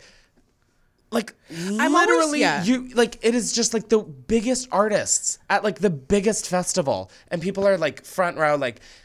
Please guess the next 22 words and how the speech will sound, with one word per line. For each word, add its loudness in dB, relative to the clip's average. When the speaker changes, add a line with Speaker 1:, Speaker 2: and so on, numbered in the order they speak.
Speaker 1:
"Hold 0
on, 2
get 0
a -2
better 2
angle -2
of -4
me. -10
Get -2
a," -4
and 2
I'm 0
like, -6
"Guys, 0
Jaden -2
Smith's -6
right 0
there. 0
Turn 2
Speaker 2:
Yeah. 4
Speaker 1:
around." 2
<laughs> 0